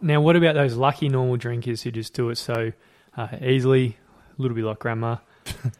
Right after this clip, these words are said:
Speaker 1: What he's saying is since ninety percent of the population has fallen into this trap of alcohol,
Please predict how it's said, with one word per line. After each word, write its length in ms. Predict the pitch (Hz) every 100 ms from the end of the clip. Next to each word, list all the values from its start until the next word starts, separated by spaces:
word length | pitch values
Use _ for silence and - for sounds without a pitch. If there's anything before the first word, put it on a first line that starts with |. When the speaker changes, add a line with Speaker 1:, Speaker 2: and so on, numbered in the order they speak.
| _ _
Speaker 1:
What 100 | -
he's 120 | 165 -
saying 160 | 170
is 80 | 143
since 240 | - 143
ninety 320 | 147 143 170 185
percent 380 | - - 160
of 100 | 139
the 60 | 127
population 800 | - 131 - 123 120 - 123 120
has 120 | 117
fallen 360 | - 131 131 127
into 180 | 123 135
this 160 | 117
trap 480 | - - 127 117 -
of 300 | 143 120 107
alcohol, 640 | 127 127 127 123 180 233